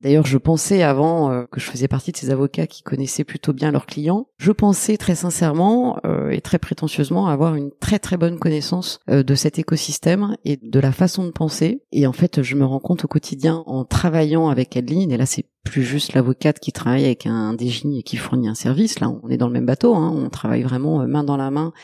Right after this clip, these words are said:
sur notre entreprise, euh, mais qu'en fait, j'étais loin de la plaque. C'est-à-dire que j'apprends, euh, tout le temps sur, euh, la façon de penser qui n'est pas la même, euh, la façon de réagir, sur, euh, les besoins, sur les ressentis, euh,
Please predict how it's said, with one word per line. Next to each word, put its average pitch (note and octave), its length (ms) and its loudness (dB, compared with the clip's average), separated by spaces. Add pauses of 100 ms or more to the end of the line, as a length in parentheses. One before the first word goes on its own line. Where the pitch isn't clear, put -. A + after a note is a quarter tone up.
sur C3 280 0
notre E3 300 4
entreprise, F3 560 0 (220)
euh, A2 240 -4
mais F2 160 -8
qu'en B2+ 160 -8
fait, D3 260 -2
j'étais A#2+ 320 -4
loin B2 140 -4
de B2+ 80 -6
la A#2+ 60 -2
plaque. - 300 -4 (380)
C'est-à-dire D3 420 -2
que C#3 180 4
j'apprends, C#3+ 540 0
euh, B2 60 4
tout - 180 -8
le D3 60 -6
temps B3 320 2
sur, - 380 -4
euh, C3 300 -2
la B2 280 2
façon D3+ 280 2
de C#3+ 60 4
penser D#3 500 2
qui - 160 -6
n'est C3 120 0
pas C3 160 0
la C3+ 120 4
même, A3 300 4
euh, D3+ 120 4
la C3 140 2
façon C#3 400 -2
de B2+ 180 0
réagir, C#3 840 2
sur, - 320 -6
euh, A#2+ 180 2
les A#2 180 0
besoins, E3+ 720 2
sur C3+ 280 -2
les B2 80 2
ressentis, F#3+ 880 0
euh, C#3+ 100 4